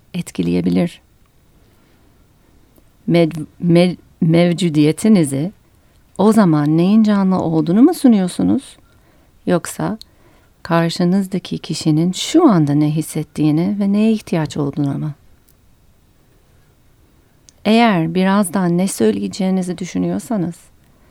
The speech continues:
mesela sorunu nasıl düzelteceğinizi ya da diğer kişinin daha iyi hissetmesini nasıl sağlayacağınıza, hop, tahtadan kaydınız. Gelecektesiniz.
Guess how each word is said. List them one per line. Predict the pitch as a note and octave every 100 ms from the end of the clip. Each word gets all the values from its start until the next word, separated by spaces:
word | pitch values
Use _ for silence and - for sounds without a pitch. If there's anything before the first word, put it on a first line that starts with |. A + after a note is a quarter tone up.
| _ _ _ _ _ _
mesela | F3+ F#3+ - E3 C#3+ E3 _ _ _ _ _ _ _
sorunu | - F#3 F#3+ F3+ E3
nasıl | E3 F3 A#3 F#3+ _ _ -
düzelteceğinizi | E3 D#3+ D#3 D#3 D#3+ D#3+ F#3 D#3+ D3+ D#3 _ _ _ _ -
ya | E3
da | E3
diğer | E3+ F3 G3+
kişinin | - G#3+ - F3 D#3+ D#3
daha | D#3+ F3+ -
iyi | F#3
hissetmesini | E3+ F3+ - E3+ F3 E3+ F3 E3+
nasıl | F3 - G#3+
sağlayacağınıza, | - E3+ D#3 D#3+ D#3+ D#3+ D#3+ D#3+ E3+ G3 B3 - _ _ _ _ _ _ _ _
hop, | - F4 - _ _ _ _ _
tahtadan | - D#3 - F#3 G#3 G#3+
kaydınız. | A3+ A#3 B3 E4 E4 - - - - _ _ _ _ _ _ _ _ _ _ _ _ - _ _ _ -
Gelecektesiniz. | E3+ F#3 G3 C4+ - B3 G3+ D#3+ D#3+